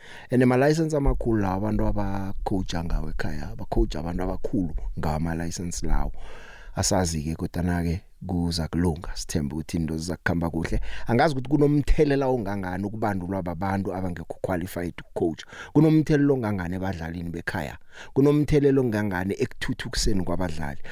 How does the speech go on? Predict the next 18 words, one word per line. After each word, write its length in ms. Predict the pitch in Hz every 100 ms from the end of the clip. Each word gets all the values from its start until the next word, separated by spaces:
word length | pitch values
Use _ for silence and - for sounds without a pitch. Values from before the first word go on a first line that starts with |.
| -
Kunomthelela 760 | - 143 156 156 147 151 143 139
ongangani 800 | 127 101 101 95 92 95 98 - - - 104
kubafana 520 | 113 104 92 98 98
bafana? 480 | 87 85 87 82 - - - - - - 127
Ku-, 140 | 160
ku-, 160 | 165 175
ku-, 140 | 196
kusithinta 680 | 190 190 - - 214 196 185
kangangani? 640 | 160 120 107 87 71 - -
Ngoba 300 | 110 127 120 - - -
ukuthi 420 | 135 147 147 156 151
ubuya 840 | 120 117 107 107 120 143 127 127
ukudlala 320 | 131 104 101
ibhola 460 | 92 101 92 87 82 - - -
kwenza 380 | 180 196 156 92
ukuthi 180 | 90 -
ube 120 | 87
mbanduli. 440 | 80 82 76 80